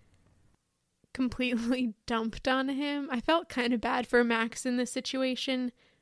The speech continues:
though I also understand he has this easy relationship with,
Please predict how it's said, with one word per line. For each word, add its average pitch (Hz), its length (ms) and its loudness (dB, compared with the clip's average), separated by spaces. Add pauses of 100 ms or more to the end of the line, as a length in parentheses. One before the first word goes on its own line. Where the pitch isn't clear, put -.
(160)
though 247 220 10
I 247 100 10
also 254 320 6
understand 226 840 2 (140)
he 254 280 4
has 247 360 6
this 214 240 2
easy 214 280 0
relationship 220 600 -2
with, 226 140 -2